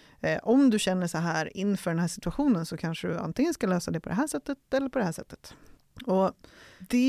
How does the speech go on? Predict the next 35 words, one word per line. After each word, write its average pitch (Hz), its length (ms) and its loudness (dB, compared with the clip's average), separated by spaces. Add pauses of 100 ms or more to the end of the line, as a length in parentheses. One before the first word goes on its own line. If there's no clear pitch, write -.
är - 20 6
ju 269 380 4
någonstans 240 880 4
lite 202 200 0
det 254 360 2
som 196 300 0
är 269 240 2
ett - 100 -2
mentorskap. - 760 -2
Att - 120 -4
du 202 80 0
har 294 300 4
någon 180 240 2
som 185 140 0
har 180 440 0
lite, 247 520 2
lite 247 300 2
högre 190 420 0
blick 262 300 -6
än 185 80 0
vad 180 120 -4
du 180 80 -4
har. 170 320 -4
Som 185 200 -2
kan 208 120 0
liksom 185 280 0 (280)
ha 208 100 -2
lite 233 340 2
bättre 220 260 0
koll 240 320 2
på - 100 -2
landskapet 175 760 0
i 180 40 -2
stort. - 500 -10 (840)
Och 208 340 4